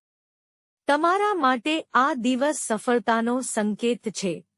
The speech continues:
પરંતુ સાથે તમારે તમારા પ્રયત્નો પણ જારી રાખવા જરૂરી છે. ભગવાન હનુમાનના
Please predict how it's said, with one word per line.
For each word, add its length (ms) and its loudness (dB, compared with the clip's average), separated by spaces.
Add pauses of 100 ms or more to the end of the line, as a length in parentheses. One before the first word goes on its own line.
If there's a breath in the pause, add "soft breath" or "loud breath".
(400)
પરંતુ 520 2
સાથે 540 0
તમારે 600 0
તમારા 580 0
પ્રયત્નો 680 -2
પણ 360 -4
જારી 420 0
રાખવા 500 -2
જરૂરી 520 -2
છે. 340 -6 (640)
ભગવાન 540 0
હનુમાનના 840 -2